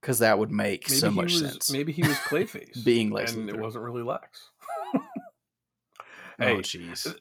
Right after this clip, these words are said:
Speaker 2: that would be pretty awesome if they just threw that in there. <laughs> But no, I, it,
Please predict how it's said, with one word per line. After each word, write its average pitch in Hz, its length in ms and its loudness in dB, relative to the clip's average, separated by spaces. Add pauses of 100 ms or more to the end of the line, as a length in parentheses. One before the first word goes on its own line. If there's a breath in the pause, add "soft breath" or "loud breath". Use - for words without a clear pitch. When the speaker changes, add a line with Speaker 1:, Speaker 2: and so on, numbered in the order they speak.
(640 soft breath)
Speaker 2:
that 143 200 10
would 110 100 2
be 110 120 -6
pretty 104 200 -2
awesome 95 300 -6
if 104 80 -20
they 98 140 -10
just 98 180 -16
threw 104 220 -4
that 95 160 -6
in 95 100 -10
there. 135 580 4
<laughs> - 0 -
But 180 200 4
no, 151 100 10
I, 139 260 12 (380 loud breath)
it, 233 140 2